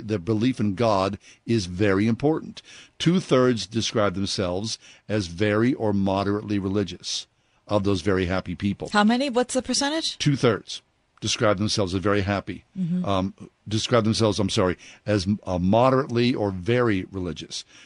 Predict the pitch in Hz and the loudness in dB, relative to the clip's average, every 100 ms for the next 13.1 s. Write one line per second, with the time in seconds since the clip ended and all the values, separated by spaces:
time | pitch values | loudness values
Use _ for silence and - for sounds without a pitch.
0 | - 117 117 107 101 104 117 - 110 92 | -6 -2 2 2 2 2 0 0 -2 -2
1 | - 151 - - 92 87 95 85 95 92 | 0 0 0 -2 -2 -2 -4 -2 0 -2
2 | 85 - 101 90 90 95 78 - _ 170 | -4 -8 -8 -6 -4 -2 -4 -10 _ -4
3 | 151 165 160 - _ - - - - - | -2 -2 -6 -12 _ -16 -14 -18 -18 -20
4 | - 131 135 123 120 107 117 143 127 78 | -2 2 4 4 2 2 2 2 0 -2
5 | 90 - 92 90 87 - 101 98 95 95 | -6 -4 -6 -4 -6 -6 -8 -6 -4 -2
6 | 98 98 95 82 95 92 80 95 107 113 | -2 -4 -4 -4 -4 -2 -4 -4 -2 -4
7 | - - _ 107 104 98 101 101 101 113 | -6 -20 _ -6 -2 -2 -2 -2 -4 -4
8 | 104 110 107 110 107 135 127 85 73 76 | -4 -2 -4 -2 0 0 0 -4 -6 -10
9 | 76 73 82 73 73 - - - - _ | -10 -12 -12 -12 -16 -14 -12 -12 -16 _
10 | _ _ - 113 90 120 123 120 - 139 | _ _ -8 -4 0 2 4 0 -2 0
11 | 135 123 101 101 101 - - - 117 98 | 2 2 2 0 -2 -12 -10 -2 -2 2
12 | 117 104 95 98 104 113 113 - 113 - | 2 4 2 0 0 0 2 2 0 -2